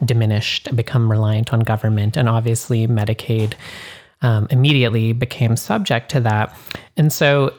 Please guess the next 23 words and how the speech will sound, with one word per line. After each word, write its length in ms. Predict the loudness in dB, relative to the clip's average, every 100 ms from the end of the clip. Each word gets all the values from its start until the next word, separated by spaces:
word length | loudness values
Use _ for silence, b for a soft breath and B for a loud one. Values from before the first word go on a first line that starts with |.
| _
you 100 | 0
know, 300 | 2 2 0 B B _
who, 640 | -4 0 2 4 2 -2 -8
who 420 | -4 0 2 4
listeners, 640 | 2 0 0 2 2 0 -2
our 180 | -2
good 260 | 0 0 -2
friend, 280 | 0 2 2
who's 260 | 2 2
our 100 | 2
good 200 | 0 -2
friend 200 | 0 0
who's 140 | 2 0
gonna 200 | 0 0
appear 280 | 0 0 2
in 120 | 2
this 120 | 0
story? 480 | -4 -4 0 0 0
Of 160 | -2
course, 540 | -4 -4 -2 -2 -4 -8
it's 180 | -6 -2
Ronald 400 | 0 0 0 0
Reagan, 480 | 0 0 2 0